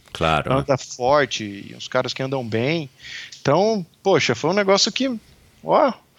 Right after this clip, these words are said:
Speaker 2: troféuzinho que eu tenho ali, esse aí tá bem guardado.
Speaker 1: E é, e essa foi, então, a prova mais longa até então que você tinha feito. Você tinha
Speaker 2: Já
Speaker 1: feito
Speaker 2: fiz.
Speaker 1: já seis horas, né, de,
Speaker 2: Fiz seis
Speaker 1: de mountain
Speaker 2: horas,
Speaker 1: bike.
Speaker 2: tinha feito,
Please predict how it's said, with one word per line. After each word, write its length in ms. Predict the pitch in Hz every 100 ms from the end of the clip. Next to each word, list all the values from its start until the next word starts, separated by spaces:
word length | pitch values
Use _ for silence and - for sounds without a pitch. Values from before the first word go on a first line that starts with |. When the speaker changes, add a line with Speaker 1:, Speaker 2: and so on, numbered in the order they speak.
| - - -
Speaker 2:
troféuzinho 460 | 165 - 185 190
que 60 | 208
eu 60 | 190
tenho 180 | 196
ali, 160 | 160 160
esse 180 | 208 -
aí 80 | 214
tá 100 | 226
bem 120 | 202
guardado. 420 | 226 269 160 120 -
Speaker 1:
E 120 | 110
é, 100 | 120 117
e 100 | 113
essa 240 | 123 131
foi, 200 | 120 123 120
então, 260 | 107 110
a 60 | 113
prova 380 | 110 110 107 107
mais 260 | 107 107
longa 260 | 92 107 107
até 140 | 104 107
então 280 | 98 104
que 100 | 104 107
você 220 | 110 113
tinha 260 | - 120 120
feito. 320 | - 95 -
Você 100 | 104
tinha 140 | 117
Speaker 2:
Já 40 | 107
Speaker 1:
feito 140 | 110
Speaker 2:
fiz. 60 | 123
Speaker 1:
já 120 | 107
seis 300 | 95 120 107 117
horas, 640 | 139 165 185 175 - - -
né, 240 | 202 131
de, 140 | 196 87
Speaker 2:
Fiz 120 | 85
seis 160 | 160 175
Speaker 1:
de 80 | 90
mountain 320 | 165 233 240
Speaker 2:
horas, 100 | 226
Speaker 1:
bike. 520 | 123 151 156 - 165
Speaker 2:
tinha 120 | 180 190
feito, 460 | - - 180 160